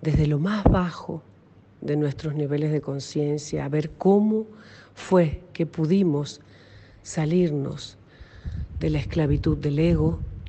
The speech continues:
de la esclavitud con el sistema y con la matrix, de la esclavitud de nuestras creencias,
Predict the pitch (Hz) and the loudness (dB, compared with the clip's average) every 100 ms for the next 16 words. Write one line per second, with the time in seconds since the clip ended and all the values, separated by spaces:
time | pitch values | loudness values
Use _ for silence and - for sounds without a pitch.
0 | - - - - - - - - - - | -6 -6 -6 -12 -14 -20 -16 -16 -14 -18
1 | - - - - - - 147 135 - 160 | -20 -20 -14 -14 -12 -4 -2 -2 -4 -6
2 | 147 143 - 151 147 147 - 151 139 131 | -4 -4 -4 -4 -4 -8 -6 -2 -2 -4
3 | 156 - 156 143 139 139 - 143 139 147 | -8 -6 -4 -2 -2 -6 -6 -4 -2 -2
4 | 165 160 147 151 - - - - - - | -2 -2 -6 -6 -12 -16 -14 -8 -6 -8
5 | - - - - - - - - - - | -14 -10 -10 -10 -14 -14 -16 -16 -20 -20
6 | - - - - - - - 143 131 - | -20 -14 -10 -8 -8 -10 -6 -4 -4 -6
7 | 160 143 143 165 165 160 151 151 - 147 | -2 -2 -2 0 2 2 0 -2 -6 -8
8 | - 143 151 160 156 - 151 147 - | -6 -2 0 0 -2 -8 -10 -12 -12